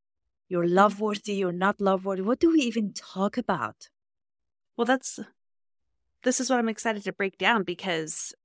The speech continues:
Speaker 2: I'm with you there. Like, once you start to actually question the language we use and all the meaning we put behind it, and you just start to wonder, does any of that really make sense? Or is it really what we think it is? And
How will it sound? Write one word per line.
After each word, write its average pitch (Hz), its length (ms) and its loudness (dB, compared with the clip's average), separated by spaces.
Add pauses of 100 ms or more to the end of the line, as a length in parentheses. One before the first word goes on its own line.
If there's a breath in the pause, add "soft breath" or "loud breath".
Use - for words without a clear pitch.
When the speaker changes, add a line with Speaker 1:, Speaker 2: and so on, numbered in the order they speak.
Speaker 2:
I'm 196 200 0
with 254 200 -2
you 392 80 4
there. 127 300 -2
Like, 175 180 -4
once 220 300 -2
you 226 80 -4
start 214 360 -4
to - 100 -6
actually 190 380 -4
question 185 720 -6 (100)
the 175 80 -6
language 247 420 0
we 214 80 -4
use 190 420 0
and 190 200 -4 (100)
all 247 200 6
the 254 120 2
meaning 214 320 -2
we 185 120 0
put - 200 -8
behind 226 420 -4
it, 185 280 -4 (720)
and 208 260 2
you 214 100 -4
just 220 200 -4
start 190 220 -2
to 214 100 -4
wonder, 196 320 0
does 190 280 -4
any 247 280 -2
of 247 60 -6
that - 200 0
really 214 260 -2
make 196 220 -4
sense? 247 420 -8
Or 196 140 0
is 196 140 -2
it 185 160 -4
really 214 200 0
what 196 160 -4
we 202 120 -6
think 294 320 -6
it 180 80 -2
is? 175 360 -4
And 190 300 -2